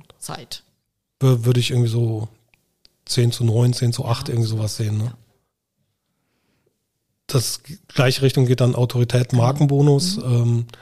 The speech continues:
Speaker 2: wobei jetzt das, also dieses Logo ist mir jetzt nicht bekannt von, von dieser spanischen, von dem spanischen Tourismusportal.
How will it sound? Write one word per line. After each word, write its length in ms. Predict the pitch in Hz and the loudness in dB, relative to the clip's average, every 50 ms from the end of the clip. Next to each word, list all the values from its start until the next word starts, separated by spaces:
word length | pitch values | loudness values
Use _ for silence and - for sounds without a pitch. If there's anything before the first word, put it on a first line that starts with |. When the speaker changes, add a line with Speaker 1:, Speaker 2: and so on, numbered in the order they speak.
| - - - _ _ _ _ _ _ _ | -20 -20 -20 _ _ _ _ _ _ _
Speaker 2:
wobei 220 | 135 120 127 127 | -2 0 2 2
jetzt 280 | 131 123 - - - - | 2 0 0 -4 -4 -4
das, 340 | 131 117 - - - - - - | -4 -4 -4 -6 -10 -12 -12 -6
also 180 | - 131 127 127 | -4 -2 -2 -2
dieses 220 | 127 123 117 - | -4 -6 -4 -2
Logo 580 | 131 131 139 156 156 160 160 156 151 - - - | -2 0 0 0 0 0 0 0 -2 -2 -6 -8
ist 160 | - 131 - - | -10 -8 -4 -2
mir 80 | 135 | -2
jetzt 180 | 131 123 - 143 | -2 -2 -2 -4
nicht 160 | 147 - - | -4 -4 -6
bekannt 380 | 185 160 - 160 151 151 143 - | -8 -8 -4 -4 -4 -4 -4 -6
von, 520 | - - 131 135 131 131 131 131 127 123 - _ _ _ _ _ _ _ _ _ _ _ _ _ _ _ _ _ _ _ _ _ _ _ _ _ | -6 -6 -4 -4 -2 -2 -4 -4 -6 -8 -10 _ _ _ _ _ _ _ _ _ _ _ _ _ _ _ _ _ _ _ _ _ _ _ _ _
von 140 | - 135 | -4 -2
dieser 140 | 131 131 127 | 0 0 -2
spanischen, 1500 | - - - 135 131 131 135 131 - - 135 131 127 127 123 127 123 123 123 120 127 127 127 127 123 123 123 123 127 - | -2 -2 -2 -2 0 0 -2 -4 -4 -4 -2 -2 -2 -2 -2 -2 -4 -4 -6 -6 -8 -8 -10 -10 -10 -10 -10 -10 -12 -10
von 120 | - 127 | -8 -6
dem 120 | 127 127 120 | -4 -4 -6
spanischen 460 | - - - 123 127 131 - - - | -8 -8 -4 -4 -4 -4 -4 -8 -10
Tourismusportal. 1080 | - 127 135 127 - 143 131 - - - 139 127 - - 143 127 131 131 143 151 143 | -6 -4 -4 -2 -2 -2 -4 -4 -4 -6 -6 -6 -4 -4 -4 -4 -4 -4 -6 -8 -10